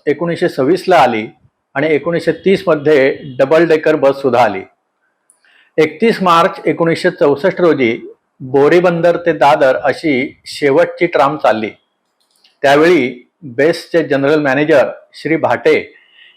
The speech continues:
यांनी कंडक्टरचा युनिफॉर्म घालून सर्वांना तिकीटं दिली होती आणि ती ट्रॅमची शेवटची फेरी होती.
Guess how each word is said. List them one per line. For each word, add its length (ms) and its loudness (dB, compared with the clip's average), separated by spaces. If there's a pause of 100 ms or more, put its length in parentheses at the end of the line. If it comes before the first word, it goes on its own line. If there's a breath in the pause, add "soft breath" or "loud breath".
यांनी 400 2
कंडक्टरचा 840 0
युनिफॉर्म 680 0
घालून 420 0 (140)
सर्वांना 520 0
तिकीटं 440 -2
दिली 200 0
होती 280 -4 (600 soft breath)
आणि 180 0
ती 320 2 (120)
ट्रॅमची 420 0
शेवटची 480 0
फेरी 280 0
होती. 260 -4